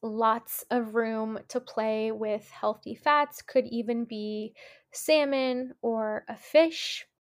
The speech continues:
Lastly, I would think about your carbohydrate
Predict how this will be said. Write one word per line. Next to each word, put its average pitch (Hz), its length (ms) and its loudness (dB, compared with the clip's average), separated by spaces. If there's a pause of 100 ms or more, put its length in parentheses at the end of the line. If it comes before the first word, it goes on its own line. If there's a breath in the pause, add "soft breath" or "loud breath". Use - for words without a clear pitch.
(1080 loud breath)
Lastly, 381 800 6 (100)
I 254 120 8
would 254 220 8
think 233 240 -4
about 220 360 2
your 220 120 -8
carbohydrate 214 1160 -6